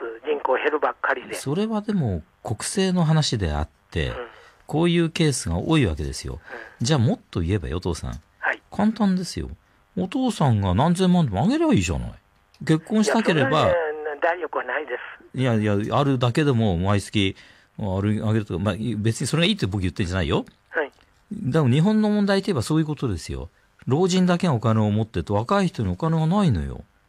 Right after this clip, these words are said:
Speaker 1: そうです。
Speaker 2: それで結婚できないわけよ。
Speaker 1: はい。
Speaker 2: だから日本、お父さんが日本はどうなんだって言うんだったら、お父さん率先して息子にお金あげて、これでお前結婚しろってことになっちゃうよ。ね。だからお父さんの話が建前に聞こえんのよ、僕には。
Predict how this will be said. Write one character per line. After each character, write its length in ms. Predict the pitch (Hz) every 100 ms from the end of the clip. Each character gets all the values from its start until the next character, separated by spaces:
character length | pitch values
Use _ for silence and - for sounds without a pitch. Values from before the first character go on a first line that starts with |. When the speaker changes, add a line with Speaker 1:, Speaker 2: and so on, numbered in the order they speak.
| -
Speaker 1:
そ 120 | -
う 40 | -
で 60 | 427 - 233
す。 80 |
Speaker 2:
そ 80 | -
れ 80 | 233
で 80 | 226
結 220 | 214 208
婚 200 | - 196
で 100 | 185
き 80 | 180
な 100 | 156
い 60 | 98
わ 120 | 76
け 120 | 67
よ。 120 | 64
Speaker 1:
は 180 | - 135
い。 80 | 117 - _ _ -
Speaker 2:
だ 220 | 131 151
か 80 | 135
ら 80 | 98
日 100 | 143
本、 240 | 202 -
お 60 | 147
父 160 | 233
さ 100 | 185
ん 40 | 135
が 60 |
日 120 | 107
本 180 | 143 190
は 100 | 151
ど 140 | 95 143
う 80 |
な 120 | 180 139
ん 80 |
だ 120 | 101 85
っ 60 |
て 60 | -
言 100 | 98
う 40 | 107
ん 40 |
だ 100 | 87
っ 20 |
た 100 | -
ら、 60 | 113
お 80 | 101
父 160 | 170
さ 120 | 151 110
ん 20 |
率 160 | 92 98
先 240 | - 123
し 60 | 117
て 240 | 160 113 - - _
息 180 | 104 -
子 140 | -
に 120 | 123 113
お 80 |
金 220 | 90 110 117
あ 60 |
げ 120 | 113
て、 280 | 113 143 87 - _
こ 140 | -
れ 60 | 127
で 60 | 123
お 40 |
前 180 | 113 123
結 200 | 104 92
婚 180 | 135 135
し 140 | -
ろ 60 | 160
っ 40 |
て 480 | 175 - 78 78 69 - _ _ _ _ _ -
こ 140 | - 104
と 80 |
に 80 | 113
な 100 | 76
っ 40 | 113
ち 140 | -
ゃ 40 |
う 20 | 67
よ。 140 | 85 - _ _ _ _ _ _ _ _
ね。 180 | 127 226 - _
だ 100 | 160
か 80 | 151
ら 60 | 113
お 40 |
父 220 | 123 247
さ 160 | 220 151
ん 60 | 120
の 60 |
話 300 | 101 101 -
が 140 | 87 73
建 400 | - 117 277 294
前 200 | 269 240
に 160 | 214
聞 140 | 208 -
こ 180 | 165
え 40 | 147
ん 100 | 107
の 60 |
よ、 80 | 73
僕 200 | 65 -
に 120 | 71
は。 120 | 65